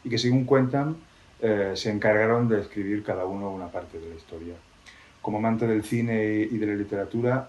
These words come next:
es, eh, sin duda, el guión que me hubiera gustado escribir. La vieja polémica sobre el enfrentamiento entre la literatura y el cine, a mi juicio, deja de tener sentido con Los Santos Inocentes. Tanto la novela como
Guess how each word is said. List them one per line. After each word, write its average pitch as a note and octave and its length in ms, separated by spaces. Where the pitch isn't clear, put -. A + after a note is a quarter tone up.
es, - 560
eh, D#2+ 280
sin F#2+ 200
duda, G#2+ 360
el G#2+ 120
guión G2+ 280
que G2+ 100
me F#2+ 100
hubiera F#2+ 380
gustado G#2 300
escribir. G2 360
La G#2+ 80
vieja A2 240
polémica B2+ 500
sobre A#2 200
el G2+ 80
enfrentamiento G#2 540
entre G#2 220
la G2 80
literatura G2+ 560
y G2 40
el F#2 100
cine, B2 460
a F#2 60
mi G2 120
juicio, A2+ 500
deja G#2+ 220
de G2+ 100
tener G2 240
sentido G#2 540
con G#2+ 120
Los - 80
Santos G2 340
Inocentes. F2 680
Tanto G2 180
la G2+ 140
novela A2+ 420
como F2+ 460